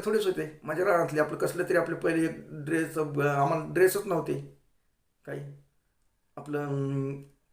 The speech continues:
कसलं तरी घातले आपले आणि लगेच घराशेजारी शाळा होती, शाळेत जाऊन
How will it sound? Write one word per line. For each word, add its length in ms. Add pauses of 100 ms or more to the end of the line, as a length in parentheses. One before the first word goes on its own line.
(140)
कसलं 300
तरी 140
घातले 320
आपले 300
आणि 540
लगेच 320
घराशेजारी 540
शाळा 240
होती, 400 (680)
शाळेत 200
जाऊन 260